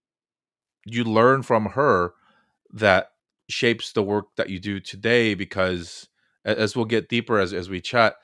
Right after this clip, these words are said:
you know, you live sort of in this fine line between public service and building businesses and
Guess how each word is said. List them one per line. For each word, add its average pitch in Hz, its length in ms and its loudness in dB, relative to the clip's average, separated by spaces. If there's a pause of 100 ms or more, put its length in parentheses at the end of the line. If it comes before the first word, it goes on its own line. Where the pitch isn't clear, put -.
(420)
you 107 100 -4
know, 82 340 -8
you 113 220 -2
live 107 480 2
sort 101 200 -4
of 95 100 -4
in 95 100 -4
this 95 240 -6
fine 104 480 0
line 98 320 0
between 92 520 -8 (120)
public 104 340 -6
service 95 560 -4 (140)
and 92 340 -8
building 95 500 -4 (360)
businesses 95 800 -2
and 85 360 -6